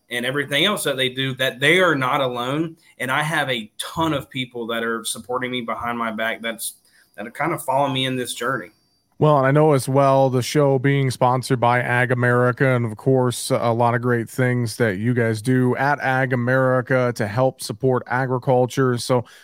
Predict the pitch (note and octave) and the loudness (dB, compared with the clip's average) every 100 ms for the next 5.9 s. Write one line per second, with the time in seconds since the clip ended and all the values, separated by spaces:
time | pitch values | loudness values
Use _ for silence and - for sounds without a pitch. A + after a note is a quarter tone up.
0 | _ - F#3 G#3 A3 G#3 G3 G3 E3+ F#3 | _ -4 -2 2 2 2 2 2 2 2
1 | E3+ F3 D3+ F3 G3 F3+ E3 E3 E3+ D#3+ | 2 0 0 4 4 4 4 2 2 0
2 | C#3+ D3+ C#3+ C#3+ D#3+ D#3+ E3+ D#3 D3+ C3 | -2 -6 0 2 2 2 0 -2 -2 -4
3 | C#3+ D3+ - D#3+ D3 D3 - C#3 C#3+ - | -4 -4 -4 -2 -2 -4 -4 0 0 0
4 | D3+ C3+ B2+ A#2+ B2 B2+ D3 - D3 C3+ | 0 2 2 0 -2 -2 -4 -2 -4 -2
5 | - F#3 - A#2 - D3+ C#3+ C3+ | -2 0 0 -4 2 4 6 4